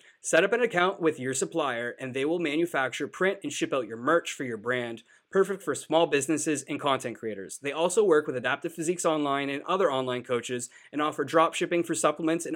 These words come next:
other fitness-related essentials. So you can offer more to your clients without worrying about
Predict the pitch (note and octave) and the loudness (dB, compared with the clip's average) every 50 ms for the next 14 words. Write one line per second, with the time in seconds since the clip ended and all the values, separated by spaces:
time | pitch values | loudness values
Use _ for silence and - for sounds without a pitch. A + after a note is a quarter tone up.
0 | - - C#3+ C#3+ C#3+ C#3 C3 - B2+ B2 A#2+ A2+ - - C3 A2+ A2 G#2 A2+ B2 | -6 -4 0 0 0 0 0 -2 -6 -6 -6 -8 -4 -4 -4 -4 -4 -6 -6 -6
1 | C#3 - F3 E3+ E3+ E3+ - B2 G#2 F#2+ - - - - - - - _ - - | -4 0 2 2 2 2 -2 -4 -4 -4 -8 -12 -16 -20 -20 -20 -20 _ -4 0
2 | D#3 D#3+ F#3 F#3+ A3+ G3 E3+ F#3 F3+ - G3+ E3+ D3 C#3 C3+ C3+ C#3+ D3 D#3 D3+ | 2 2 4 4 2 2 2 0 2 2 0 0 2 2 2 2 2 2 0 -2
3 | - C3 A#2 A#2+ A#2+ A#2+ C3 C3 D3 C#3+ B2 B2+ D3+ E3 F3 E3+ E3+ E3+ E3 D3 | -2 -4 -4 -4 -4 -6 -4 -2 -2 -2 0 4 4 6 6 6 4 2 2 0
4 | C3+ C3 | -2 -2